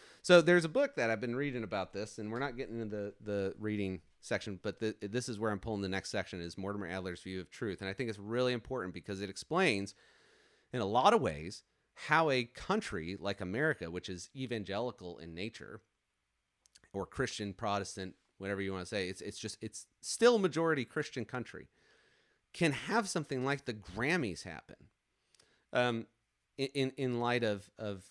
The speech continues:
of the, the culture that we're in. Like, how did this happen? How did we actually end up with this, uh, satanic ritual that, that was blasted all over the world, by the way?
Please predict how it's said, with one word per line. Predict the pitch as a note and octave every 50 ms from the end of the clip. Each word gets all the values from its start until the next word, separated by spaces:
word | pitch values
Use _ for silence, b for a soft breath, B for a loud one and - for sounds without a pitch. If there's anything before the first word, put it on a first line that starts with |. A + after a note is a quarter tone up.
| - _ _ _ -
of | G#2 G#2 F#2+ - - -
the, | - G#2 F#2+ -
the | - G2+ G2+ F2+
culture | - - - A#2+ - - A#2 G2
that | F#2+ D2+
we're | - G2+ A2+
in. | B2+ G#2 D#2+ C#2 - _ -
Like, | G2+ G2 G2+ - - -
how | - C3 D3 D#3+
did | D3+ C#3 B2+
this | B2 C3 -
happen? | - D3+ D3 D3 D3 - E2 D#2+ D2+ - b b b b b b b b
How | - C3 C#3 D#3
did | D3+ D3+ C3+
we | B2+ C3 C3+ C3
actually | C3 C3 B2+ - B2+ A#2 A2+
end | A2+ A2 A2
up | A#2+ A#2+ A#2+ -
with | G2+ G2 F#2 F2+ F2+ F2 E2 - _ b b b b b b b
this, | F#2+ F#2+ G#2 G#2 G2 F#2 - - - - - - _ _ _ _ _
uh, | - - F2+ F2 E2+ E2 D#2+ D2
satanic | - - - B2+ - - - C#3+ C#3 C#3+ C3+ -
ritual | - G2 A2+ A#2+ - - G2+ F2+ E2 D#2+ D#2+ D#2+ - _ _ _ _ _ _ _ _ _ _ - - - _ -
that, | A2+ A2+ A#2 G#2+ - A2
that | A2+ A2 G2+ -
was | A2 A2 G#2+ G2
blasted | - - A2 G2 A#2 C3+ C3+ D3+ - - D#3+ C3+
all | C3 D3+ E3+ D#3
over | D#3+ D#3+ D#3
the | B2
world, | A#2 C#3+ E3+ E3 B2 F2
by | - -
the | - -
way? | - - - D#2